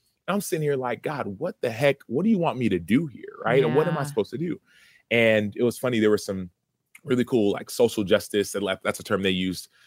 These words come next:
Speaker 1: at the time, like, opportunities, just really opportunities to help change the city of Chicago that I really
Speaker 2: Mm-hmm.
Speaker 1: wanted to be involved with,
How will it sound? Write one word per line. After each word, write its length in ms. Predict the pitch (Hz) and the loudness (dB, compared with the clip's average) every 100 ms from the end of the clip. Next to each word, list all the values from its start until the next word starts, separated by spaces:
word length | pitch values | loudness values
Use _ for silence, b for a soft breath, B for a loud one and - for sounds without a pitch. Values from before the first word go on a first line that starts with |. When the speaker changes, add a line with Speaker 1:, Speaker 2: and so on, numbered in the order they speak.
| b | b
Speaker 1:
at 80 | 104 | -6
the 60 | 104 | -4
time, 300 | 117 101 95 | 0 0 0
like, 160 | 104 104 | -2 2
opportunities, 560 | 113 - - 104 98 | 2 0 -4 -2 -2
just 160 | 220 - | -4 -4
really 220 | 147 208 | 4 6
opportunities 280 | 160 - 143 | 6 2 -2
to 60 | 110 | 0
help 200 | 120 - | 0 0
change 260 | - 110 107 | -2 -2 -2
the 60 | |
city 200 | - 101 | -2 0
of 60 | 98 | 0
Chicago 440 | - - 95 110 | -2 0 0 2
that 100 | 113 | 2
I 40 | 98 | 2
really 400 | 101 165 147 147 | 0 0 0 2
Speaker 2:
Mm-hmm. 20 | |
Speaker 1:
wanted 240 | 131 123 | 0 -2
to 40 | 117 | -2
be 120 | 110 | 0
involved 440 | 98 92 113 151 107 | 0 4 4 4 4
with, 260 | 98 92 | 2 2